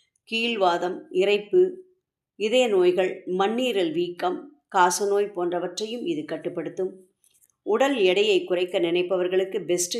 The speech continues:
சாய்ஸ் இந்த முக்கீரட்டை கீரை. இந்த முக்கீரட்டை பொடி என்றே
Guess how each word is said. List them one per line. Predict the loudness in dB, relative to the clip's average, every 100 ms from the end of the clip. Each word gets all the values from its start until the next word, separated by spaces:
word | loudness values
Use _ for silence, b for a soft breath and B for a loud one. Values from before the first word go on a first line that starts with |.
| -4
சாய்ஸ் | 0 0 0 0
இந்த | -2
முக்கீரட்டை | -4 -8 0 0 0 -4 -6
கீரை. | -6 -4 -6 -8 _ b b b b b b _ -10
இந்த | -2 -2
முக்கீரட்டை | -2 -4 0 0 0 0 -2 0
பொடி | -2 0 0
என்றே | 0 2